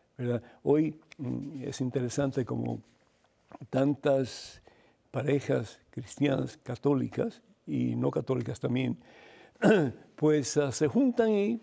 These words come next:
y como si nada. Y no nos damos cuenta que el juntarse sin tener la bendición de Dios se llama fornicar, fornicación.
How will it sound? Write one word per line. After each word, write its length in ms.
y 160
como 180
si 160
nada. 420
Y 300
no 180
nos 100
damos 240
cuenta 520
que 500
el 180
juntarse 760
sin 240
tener 180
la 80
bendición 420
de 120
Dios 280
se 160
llama 280
fornicar, 840
fornicación. 680